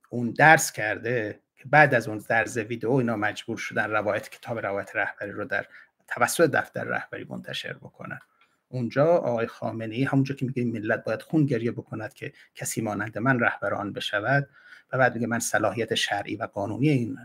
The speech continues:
مقام رو ندارم و اولین کسی که مخالفت می‌کنه شما هستید آقای آذری قمی. اونجا خیلی حرفا رد و بدل شده، صلاحشون نیست منتشر بکنن. همه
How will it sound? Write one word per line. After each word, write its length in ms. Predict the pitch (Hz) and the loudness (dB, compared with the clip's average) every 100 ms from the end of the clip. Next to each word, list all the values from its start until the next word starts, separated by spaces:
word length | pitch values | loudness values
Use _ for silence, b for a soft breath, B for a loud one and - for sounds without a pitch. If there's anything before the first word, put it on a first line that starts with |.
| 101 | -14
مقام 320 | 107 104 101 104 | -8 -4 -4 -6
رو 200 | 107 107 | -8 -10
ندارم 580 | 110 101 107 127 143 - B B B - | -6 -6 0 2 2 0 B B B 6
و 40 | |
اولین 360 | 127 131 131 123 | 6 6 2 2
کسی 240 | 165 - | 2 0
که 100 | 139 | 0
مخالفت 540 | 131 - 120 120 117 | 0 2 0 2 -2
می‌کنه 240 | - 175 147 | -2 0 0
شما 380 | - - 151 156 | 0 2 6 6
هستید 280 | 139 - | 4 0
آقای 200 | 120 107 | 0 0
آذری 420 | 101 98 104 98 98 | -4 -8 -8 -8 -10
قمی. 440 | 104 107 131 160 - _ _ | -12 -6 -4 -4 -8 _ _
اونجا 300 | - 139 139 139 | -6 -4 -2 -4
خیلی 360 | - - - 165 | -8 -6 -2 0
حرفا 340 | 143 135 - | 0 -2 -2
رد 240 | 113 107 - | -6 -6 -8
و 60 | |
بدل 320 | 117 110 - - | -10 -8 -8 -4
شده، 400 | - - - - _ _ _ - | -4 -4 -10 -20 _ _ _ -16
صلاحشون 560 | - 135 147 - 185 | -6 -4 -2 -2 0
نیست 260 | 190 185 190 | -2 -2 -6
منتشر 420 | 160 135 - 120 | -6 -6 -8 -10
بکنن. 400 | - - 143 - _ _ _ _ _ _ _ _ | -12 -16 -16 -18 _ _ _ _ _ _ _ _
همه 760 | - 139 139 175 156 123 - | 0 4 6 6 6 6 4